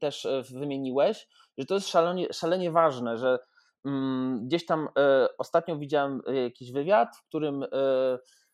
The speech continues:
em, jeden z szefów delegacji powiedział, że no, wynik na Eurowizji jest bardzo ważny, bo on przyciąga nazwiska. Mm, a m-, w moim od-, w moim odczuciu to, co przyciąga nazwiska przede wszystkim, to jest to, że im się opłaca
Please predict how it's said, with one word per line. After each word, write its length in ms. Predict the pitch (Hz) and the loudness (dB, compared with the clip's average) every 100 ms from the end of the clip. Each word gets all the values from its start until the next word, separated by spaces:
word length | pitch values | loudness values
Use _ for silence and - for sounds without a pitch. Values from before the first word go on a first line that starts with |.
| _ _ _ _ _ | _ _ _ _ _
em, 880 | 147 156 147 143 139 139 143 139 131 | 2 4 6 6 6 2 0 -2 0
jeden 220 | 160 160 | 2 2
z 60 | 151 | 0
szefów 260 | 170 160 | -4 -4
delegacji 460 | 143 143 143 175 175 | 2 4 8 6 6
powiedział, 460 | - 139 156 165 151 | -6 -4 2 2 2
że 200 | 151 147 | 2 2
no, 380 | 180 175 139 135 | 2 2 0 -2
wynik 220 | 196 214 | 0 0
na 100 | 190 | -2
Eurowizji 360 | 180 175 170 175 | 0 0 -2 -4
jest 140 | 156 | 0
bardzo 280 | 143 156 147 | 2 2 2
ważny, 440 | 156 160 135 120 117 | 4 4 4 -2 -2
bo 320 | 139 139 131 | 2 4 2
on 120 | 160 | -4
przyciąga 420 | 151 165 170 147 | -6 -8 -6 -4
nazwiska. 560 | 147 139 147 151 - - - _ _ _ _ _ _ - | -4 -4 -6 -10 -8 -8 -8 _ _ _ _ _ _ -6
Mm, 520 | 135 131 127 123 123 - _ _ | -4 -2 -2 -2 -4 -8 _ _
a 80 | 139 | 2
m-, 320 | 147 147 123 | 2 -4 -4
w 60 | |
moim 320 | 147 214 233 156 | 4 6 6 2
od-, 200 | - - | 0 -6
w 60 | 135 | 0
moim 220 | 180 190 | 0 2
odczuciu 540 | - - 165 - 156 | -2 0 -4 -2 -4
to, 120 | - | -2
co 120 | 180 165 | -4 -6
przyciąga 500 | - 139 202 196 160 | -12 -6 -4 0 -2
nazwiska 560 | 139 127 123 - 143 | -2 -6 -10 -2 -2
przede 240 | 143 143 135 | -2 -6 -8
wszystkim, 540 | - 120 - - 220 226 _ _ _ | -8 -12 -8 -6 -6 -8 _ _ _
to 80 | |
jest 140 | 147 - | -4 0
to, 80 | 202 | 0
że 80 | |
im 60 | 180 | 0
się 140 | 160 | 0
opłaca 500 | 139 - 147 - 127 | -2 4 2 4 -2